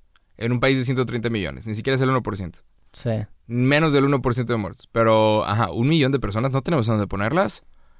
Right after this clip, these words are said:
Speaker 2: No.
Speaker 1: Eh, los empiezas a ver en la calle y luego el cuerpo se empieza a pudrir.
Speaker 2: Digo, sería una traje-,
Speaker 1: Aparece la peste otra vez.
Speaker 2: tra-, sería una tragedia muy cabrona.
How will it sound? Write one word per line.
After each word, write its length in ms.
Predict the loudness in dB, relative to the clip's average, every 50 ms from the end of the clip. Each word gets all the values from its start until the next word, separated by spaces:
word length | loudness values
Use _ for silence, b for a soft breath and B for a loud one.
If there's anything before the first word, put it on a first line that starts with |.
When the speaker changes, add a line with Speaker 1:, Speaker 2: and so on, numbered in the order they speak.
| -20 -12 -6
Speaker 2:
No. 160 | 0 2 2
Speaker 1:
Eh, 40 | 4
los 140 | 4 4 2
empiezas 240 | 2 2 2 4 4
a 20 |
ver 80 | 4 4
en 60 | 4
la 80 | 2 2
calle 320 | 2 2 2 2 0 -2 -4
y 40 |
luego 160 | -2 0 0 0
el 60 | 2
cuerpo 220 | 0 0 0 2
se 60 | 0
empieza 180 | 0 -2 -2 -4
a 40 | -4
pudrir. 400 | -4 -6 -4 0 0 0 0 2
Speaker 2:
Digo, 180 | 2 2 4 4
sería 180 | 4 4 4
una 100 | 4 4
traje-, 140 | 4 4 4 6
Speaker 1:
Aparece 280 | 6 6 6 6 4
la 100 | 4 2
peste 300 | 2 2 0 2 2 2
otra 180 | 2 4 4 4
vez. 320 | 4 2 2 0 -2 0
Speaker 2:
tra-, 220 | 2 2 2 2 2
sería 260 | 0 0 2 2 2
una 120 | 2 2
tragedia 440 | 2 0 0 0 2 2 2 4 4
muy 180 | 4 4 2 2
cabrona. 460 | 2 2 2 4 4 4 2 0 -2